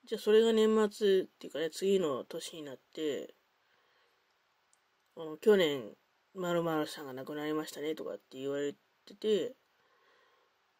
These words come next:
「あ、そうだっけ」っていう風に、次の年になってしまったりとか、半年後に、「あ、そういえば」っていう風になってさ、<laughs>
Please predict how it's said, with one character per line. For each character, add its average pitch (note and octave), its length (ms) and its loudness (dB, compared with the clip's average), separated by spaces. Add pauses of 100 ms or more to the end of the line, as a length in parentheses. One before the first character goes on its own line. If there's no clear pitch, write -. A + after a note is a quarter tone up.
(600)
「あ、 G3 240 -6
そ - 200 -4
う C#4+ 40 4
だ G#3 80 10
っ E3 40 4
け」 - 200 -8
っ - 40 -18
て - 200 -14
い C3 140 -6
う D#3+ 40 -10
風 - 180 -12
に、 A#2 260 -12
次 C4+ 240 -2
の B3+ 140 6
年 E3 260 -4
に D3+ 60 -8
な D3 100 -10
っ - 40 -20
て - 120 -20
し - 160 -14
ま C3 80 -12
っ - 20 -20
た - 140 -12
り A2+ 80 -8
と - 80 -18
か、 B2 160 -8
半 F3+ 240 -12
年 F#3+ 200 0
後 G#3 120 2
に、 C3+ 260 -6 (840)
「あ、 - 100 -10
そ C#4 200 -2
う D4 60 2
い D4 40 4
え C4+ 80 4
ば」 D3 160 0
っ - 40 -20 (520)
て E3 60 -8
い D3 160 -4
う - 60 -8
風 D#3 160 -12
に C#3 100 -10
な G#2+ 80 -14
っ - 20 -16
て - 140 -20
さ、 - 140 -14 (1900)
<laughs> E3 300 -6